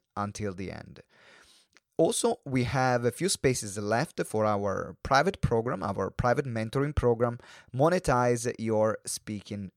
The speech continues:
Biz. And we are taking only fifteen experts and speakers on this brand new program to help you find more gigs, refine your brand, and also make more money as a speaker.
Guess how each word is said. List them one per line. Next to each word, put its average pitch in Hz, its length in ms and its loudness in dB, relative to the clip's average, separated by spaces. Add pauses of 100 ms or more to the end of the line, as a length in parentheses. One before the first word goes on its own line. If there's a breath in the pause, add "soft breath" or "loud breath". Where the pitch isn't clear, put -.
(120)
Biz. 95 400 -6 (580 loud breath)
And 107 260 -6
we 110 120 -2
are 113 60 0
taking 156 320 -4
only 120 200 0
fifteen 139 560 -4
experts - 560 -4
and 123 320 -6
speakers 120 520 -6
on 104 80 -4
this 101 120 -8
brand 107 280 -2
new 120 100 -6
program 107 480 -4 (300)
to 135 100 2
help 113 260 4
you 127 140 0
find 107 560 -4
more 151 100 0
gigs, 117 440 -6 (560 soft breath)
refine 107 540 -2
your 147 100 0
brand, 104 580 -2 (400 soft breath)
and 117 180 -4
also 104 640 -2
make 104 320 -6
more 139 140 -2
money 98 400 -6 (140)
as 98 180 -4
a 95 60 -6
speaker. - 420 -10